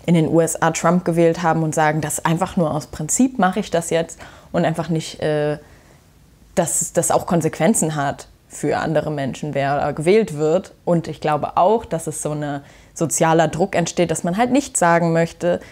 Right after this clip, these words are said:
dass man bestimmte Parteien auch wählt, weil man das gut findet, was die machen,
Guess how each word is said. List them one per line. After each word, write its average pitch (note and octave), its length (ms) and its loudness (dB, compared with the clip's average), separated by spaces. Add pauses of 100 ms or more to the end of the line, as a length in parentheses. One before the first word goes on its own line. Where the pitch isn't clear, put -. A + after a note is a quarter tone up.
dass F3+ 180 0
man F3+ 200 4
bestimmte F#3 360 0
Parteien F3 460 0
auch E3+ 200 0
wählt, F#3 240 2
weil G#3+ 120 -2
man C4 180 0
das D4+ 200 -2
gut F4+ 180 4
findet, F#3 320 0
was F3 140 -4
die F#3 100 -2
machen, F#3 440 -2